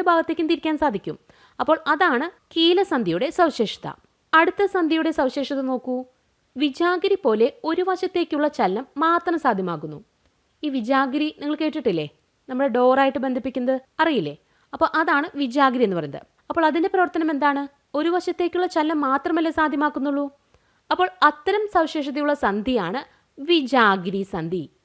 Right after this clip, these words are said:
എളുപ്പമുണ്ടല്ലേ? വിജാഗിരി പോലെ ഒരു വശത്തേക്കുള്ള ചലനം മാത്രം സാധ്യമാക്കുന്ന സന്ധിയാണ് വിജാഗിരി സന്ധി. ഈ വിജാഗിരി സന്ധി നമ്മുടെ ശരീരത്തിൽ എവിടെയാണ് കാണപ്പെടുന്നത്? കൈമുട്ടിലും കാൽമുട്ടിലും അല്ലേ?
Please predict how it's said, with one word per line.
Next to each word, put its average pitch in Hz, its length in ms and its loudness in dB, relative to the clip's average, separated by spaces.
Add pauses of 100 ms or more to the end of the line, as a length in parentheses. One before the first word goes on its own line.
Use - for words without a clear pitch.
(100)
എളുപ്പമുണ്ടല്ലേ? 208 520 0 (400)
വിജാഗിരി 196 500 2
പോലെ 240 220 2 (180)
ഒരു 311 160 -2
വശത്തേക്കുള്ള 320 540 -4
ചലനം 285 280 -2
മാത്രം 185 320 -2
സാധ്യമാക്കുന്ന 240 560 -2
സന്ധിയാണ് 233 460 -2 (460)
വിജാഗിരി 208 560 4 (100)
സന്ധി. 156 260 -6 (440)
ഈ 349 40 4 (120)
വിജാഗിരി 311 500 0
സന്ധി 330 240 -2
നമ്മുടെ 285 240 -2
ശരീരത്തിൽ 294 280 0 (120)
എവിടെയാണ് 277 400 0
കാണപ്പെടുന്നത്? 240 520 2 (800)
കൈമുട്ടിലും 311 680 4 (220)
കാൽമുട്ടിലും 220 600 2 (680)
അല്ലേ? 269 160 2